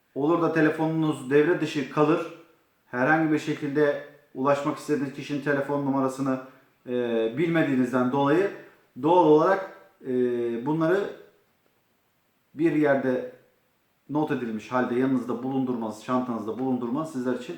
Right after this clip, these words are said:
faydalı olacaktır. Değerli seyircilerimiz, değerli takipçilerimiz. Evet, ikinci bölümde de sizlere deprem çantası,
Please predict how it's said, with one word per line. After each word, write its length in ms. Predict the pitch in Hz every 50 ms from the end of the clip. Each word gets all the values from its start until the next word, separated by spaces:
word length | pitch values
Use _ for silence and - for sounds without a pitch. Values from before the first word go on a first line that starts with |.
| - - _ _ _ _ _ _ _ _ _
faydalı 400 | _ 110 - 117 117 127 135 127
olacaktır. 600 | 120 107 98 95 98 90 - - - - - - _ _ _ _ _ _ _ _ _ _ _ _ _ _ _ _
Değerli 260 | 123 131 147 151 156
seyircilerimiz, 680 | 156 - 160 156 147 143 147 151 156 151 156 151 131
değerli 320 | 127 139 135 135 131 131 -
takipçilerimiz. 1000 | 135 123 117 120 113 117 - 120 110 110 104 98 95 92 - - - - - _ _ _ _ _ _ _ _ _ _ _
Evet, 260 | 131 127 113 - - - -
ikinci 340 | - 127 - 170 165 156 160
bölümde 360 | 151 151 151 139 135 127 123
de 220 | 127 139 147 - - - - - - _ _ _ _ _
sizlere 600 | _ - 120 117 117 123 120 127 139 143 - - - - - - _ _ _ _ _ _ _ _ _ _ _ _ _ _ _ _ _ _ _ -
deprem 380 | 117 123 - - 151 147 -
çantası, 500 | - 131 123 110 - 107 95 - - 98